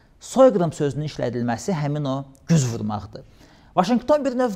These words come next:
Qarabağ münaqişəsinin onsuz həll olunmasına gecikmiş reaksiyasını verdi. Göstərməyə çalışdı ki,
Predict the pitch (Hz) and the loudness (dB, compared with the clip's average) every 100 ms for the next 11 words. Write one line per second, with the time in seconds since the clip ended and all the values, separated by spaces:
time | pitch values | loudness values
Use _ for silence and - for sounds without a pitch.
0 | 202 202 233 208 185 175 160 156 151 - | 4 4 6 4 2 2 0 -2 -6 -4
1 | 190 190 170 170 - 220 214 135 175 160 | -2 0 0 0 0 0 0 0 2 4
2 | 135 127 117 107 143 165 190 160 143 143 | 2 0 -4 -6 -6 -6 -2 0 0 0
3 | - 165 175 139 131 123 - 98 - 104 | -4 -4 -4 -2 0 0 -2 -10 -8 -8
4 | 107 101 107 120 151 196 185 190 208 151 | -6 -6 -6 -6 -4 -2 -2 -2 0 0
5 | 135 214 - | -2 -2 -2